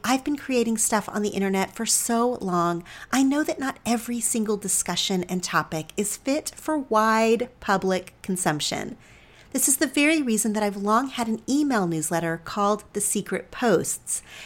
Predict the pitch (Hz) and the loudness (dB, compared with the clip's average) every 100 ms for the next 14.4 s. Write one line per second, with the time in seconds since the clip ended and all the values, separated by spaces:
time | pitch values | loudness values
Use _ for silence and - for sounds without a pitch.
0 | - 214 240 262 - 294 302 233 226 - | -2 2 4 4 4 2 0 0 0 0
1 | - 214 214 233 302 349 349 240 220 - | 0 0 2 2 2 -2 -2 -2 -2 -2
2 | 226 - 175 160 160 165 - 185 - 202 | -4 -2 0 0 0 -2 -4 -6 -2 -2
3 | - - 196 - 202 226 220 - 185 180 | -2 0 2 2 -2 -4 -8 -8 -4 0
4 | 175 170 175 202 202 180 156 - 160 180 | 0 2 2 2 2 2 0 0 -4 -4
5 | - 370 233 220 - - - - - 254 | 2 6 6 4 -4 -18 -20 -10 0 2
6 | 247 - 196 190 190 - 208 - 170 - | 2 2 2 2 -2 -2 0 0 -2 -2
7 | 165 165 - - 226 190 - - - - | -2 -4 -10 -2 2 2 0 -4 -6 -6
8 | - - - - 294 339 339 214 - 202 | -20 -20 -20 -8 2 4 4 2 -2 0
9 | 196 175 175 202 208 208 - - 202 190 | 2 2 0 -2 -2 -4 -8 -4 4 6
10 | 196 202 - - 214 202 196 - 180 185 | 4 0 -2 0 0 0 0 0 -2 -2
11 | 202 - 202 202 208 214 208 202 - 170 | -6 -4 -4 -2 -2 0 2 0 -2 -4
12 | 180 175 - - 185 185 190 208 - - | -2 -4 -6 -2 0 2 2 2 0 -2
13 | 196 202 - 214 - 180 175 190 202 208 | 4 4 4 -2 -2 0 0 0 -2 0
14 | 208 208 208 | 2 2 0